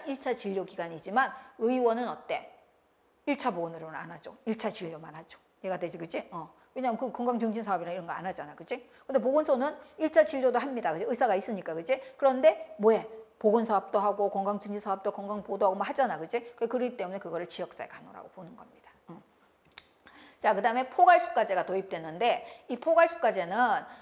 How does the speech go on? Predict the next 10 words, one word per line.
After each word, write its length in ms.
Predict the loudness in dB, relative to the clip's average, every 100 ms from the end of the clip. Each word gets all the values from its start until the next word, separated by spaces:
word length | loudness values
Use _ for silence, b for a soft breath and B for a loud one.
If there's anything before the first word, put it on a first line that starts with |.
| B
아까 560 | -2 6 8 10 8
우리가 300 | 4 2 0
말할 340 | 2 2 2 0
때 140 | -4
이제 160 | -2 0
메디케어나 1040 | 2 2 0 2 6 6 6 4 4 2
메디케이드가 720 | 0 -2 -4 -4 -4 0 0
이제 180 | 0 0
도입됐잖아, 640 | 2 2 2 -4 -4 -6
그치? 320 | -4 0 0